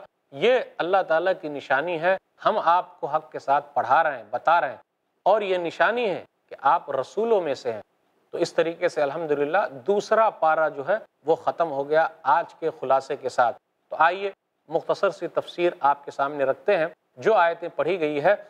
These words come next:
پہلے لیتے ہیں آیت نمبر دو سو تینتالیس، پھر اس کے بعد دو سو چوالیس، دو سو پینتالیس۔ اس کا خلاصہ یہ ہے،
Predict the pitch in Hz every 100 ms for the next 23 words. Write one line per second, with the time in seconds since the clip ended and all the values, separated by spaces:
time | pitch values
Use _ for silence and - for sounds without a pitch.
0 | _ _ _ _ _ 175 226 220 208 202
1 | 220 208 - - 165 190 - _ _ -
2 | 151 165 170 - - _ - 156 151 147
3 | 143 135 147 156 190 190 - _ _ _
4 | _ 156 139 - 135 135 139 - 131 -
5 | - 131 135 156 185 139 - 131 123 123
6 | 151 202 - - _ _ _ - - 220
7 | 196 190 196 202 214 233 170